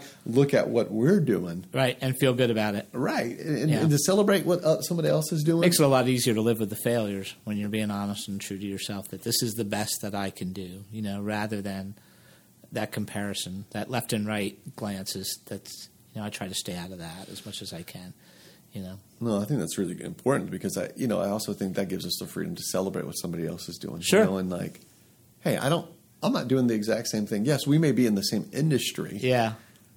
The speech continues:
Speaker 1: But it's different. You know, I, I can learn from somebody that's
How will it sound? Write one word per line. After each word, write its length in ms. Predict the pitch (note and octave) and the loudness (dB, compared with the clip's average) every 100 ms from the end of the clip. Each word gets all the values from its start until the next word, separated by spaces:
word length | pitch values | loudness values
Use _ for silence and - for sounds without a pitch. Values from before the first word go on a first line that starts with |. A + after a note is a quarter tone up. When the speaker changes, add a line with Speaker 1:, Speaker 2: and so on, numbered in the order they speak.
| - | -8
Speaker 1:
But 340 | A#2+ - A2+ - | -6 0 0 0
it's 240 | C#3 - | -2 -2
different. 500 | - D#3+ - - - - - | 0 0 0 -6 -8 -20 -4
You 120 | G#2 | 0
know, 220 | G2+ A2 | 2 2
I, 160 | - A2+ - | -2 -6 -8
I 60 | A#2+ | -4
can 240 | B2 A2+ | -2 0
learn 260 | A2+ C3 A2+ | 0 0 0
from 520 | - G#2 G2 G2+ - | 0 0 0 -2 -6
somebody 440 | - A2+ G#2 G2+ F#2+ | -6 -2 0 2 2
that's 360 | F#2 - - | 0 -4 -12